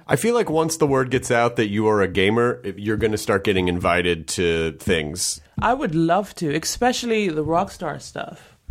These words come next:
Speaker 2: 'Cause, I mean, you know, I guess it's 'cause I'm a little lazy. I don't wanna learn the controls for something new.
Speaker 1: Sure.
Speaker 2: And Rockstar is pretty much, like,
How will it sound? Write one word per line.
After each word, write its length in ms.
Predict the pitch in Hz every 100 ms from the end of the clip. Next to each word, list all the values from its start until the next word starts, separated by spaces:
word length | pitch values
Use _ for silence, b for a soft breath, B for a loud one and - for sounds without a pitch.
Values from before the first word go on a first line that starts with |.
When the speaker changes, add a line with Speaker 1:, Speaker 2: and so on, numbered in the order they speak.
| B B -
Speaker 2:
'Cause, 280 | 208 180
I 200 | 196 202 196
mean, 120 | 202
you 80 | 214
know, 80 |
I 140 | 208 190
guess 180 | 233 208
it's 280 | 165 - -
'cause 160 | 147
I'm 160 | 147 139
a 20 |
little 240 | 139 139 139
lazy. 420 | 135 139 185 180
I 100 | 151
don't 140 | 156
wanna 200 | 151 147
learn 320 | 135 135 135
the 80 | 143
controls 460 | - 139 143 143 147
for 100 | 160
something 320 | 165 170 175
new. 240 | 180 190 190
Speaker 1:
Sure. 320 | - 190 117 -
Speaker 2:
And 160 | 165 156
Rockstar 520 | 165 165 170 160 151
is 100 | 147
pretty 200 | - 180
much, 400 | 156 147 143 -
like, 400 | - - 156